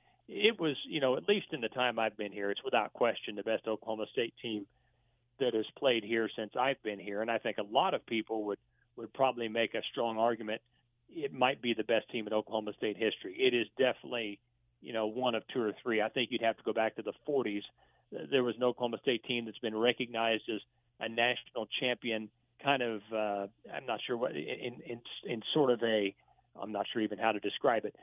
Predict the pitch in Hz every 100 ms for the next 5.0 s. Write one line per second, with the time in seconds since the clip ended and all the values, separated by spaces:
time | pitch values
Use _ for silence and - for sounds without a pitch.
0 | - - 131 127 120 110 _ _ - 165
1 | - 120 120 120 123 104 - 120 113 113
2 | 120 110 107 - 117 113 110 123 117 -
3 | 110 - 113 - 113 113 - 113 120 113
4 | 110 - 117 - - 110 - 135 113